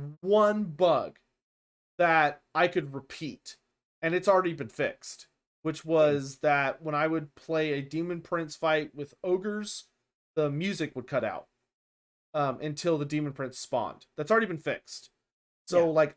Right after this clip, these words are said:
Speaker 1: I have not, like, I don't know what the gate bug is,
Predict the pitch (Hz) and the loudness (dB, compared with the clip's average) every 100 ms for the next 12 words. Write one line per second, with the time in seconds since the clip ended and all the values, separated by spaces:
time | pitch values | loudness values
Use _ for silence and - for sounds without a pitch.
0 | _ 165 240 311 214 165 180 208 202 151 | _ 4 4 4 2 0 2 4 2 2
1 | 160 - 190 277 247 240 175 160 175 165 | 0 4 6 6 6 2 4 4 4 0
2 | 147 160 151 135 - 123 131 87 - - | 0 -2 0 -4 -4 -6 -6 -6 -8 -12
3 | - | -14